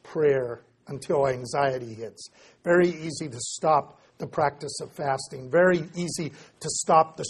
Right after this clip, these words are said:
stewardships. Uh, very easy to stop practicing the presence of God and the body of Christ because things just get in the way. And we have to say to ourselves,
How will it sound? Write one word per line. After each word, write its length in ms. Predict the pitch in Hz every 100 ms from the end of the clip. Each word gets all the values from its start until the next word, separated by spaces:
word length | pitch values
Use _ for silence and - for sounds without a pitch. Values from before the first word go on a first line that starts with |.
| -
stewardships. 840 | 170 151 143 - 151 123 - - - - -
Uh, 220 | - 147 120
very 400 | 143 190 202 202
easy 400 | 175 185 - 185
to 180 | - -
stop 500 | - - 170 170 - _ -
practicing 640 | 185 156 - 156 175 147
the 80 | 143
presence 500 | - 160 147 147 156
of 140 | 131
God 340 | 147 143 135 - - -
and 160 | 156
the 80 | 135
body 460 | 117 147 139 135 135
of 120 | 120
Christ 380 | 147 139 135 - - - 139 123
because 640 | 180 - 156 160 151 - - _ - - -
things 320 | 190 170 -
just 240 | 180 - -
get 160 | -
in 60 | -
the 80 | -
way. 300 | 135 110 107 _ _ _ _ _ _ _ _ _ _ _ _ _ 175
And 260 | 160 151
we 180 | 147 175
have 420 | 135 175 170 -
to 120 | -
say 380 | 180 - 175 170
to 200 | 170 156
ourselves, 720 | 151 147 - 170 151 147 139